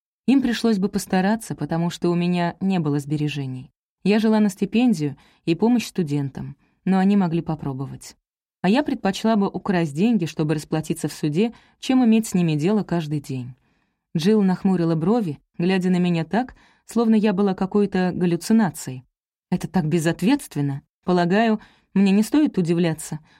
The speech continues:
учитывая, с кем ты теперь встречаешься». «Что, прости?» — бросила я на неё обжигающий взгляд. «Даже не смей. Посмотрите, кто заговорил.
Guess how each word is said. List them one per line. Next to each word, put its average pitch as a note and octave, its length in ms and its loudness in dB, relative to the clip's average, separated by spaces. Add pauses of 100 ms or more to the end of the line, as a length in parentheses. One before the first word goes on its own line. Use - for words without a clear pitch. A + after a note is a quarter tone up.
учитывая, F#3+ 400 0
с F#3 100 -4
кем F3 200 0
ты E3+ 80 -4
теперь D#3+ 240 -4
встречаешься». D3+ 800 -4 (420)
«Что, - 240 0
прости?» — D4+ 500 0 (460)
бросила E3+ 360 0
я F3 160 2
на E3+ 80 0
неё E3+ 340 0
обжигающий D#3+ 640 -2
взгляд. D#3 440 -4 (340)
«Даже F3+ 260 2
не G#3+ 100 4
смей. G#3+ 420 0 (400)
Посмотрите, B3+ 680 0
кто D#3 200 -4
заговорил. D#3 640 -2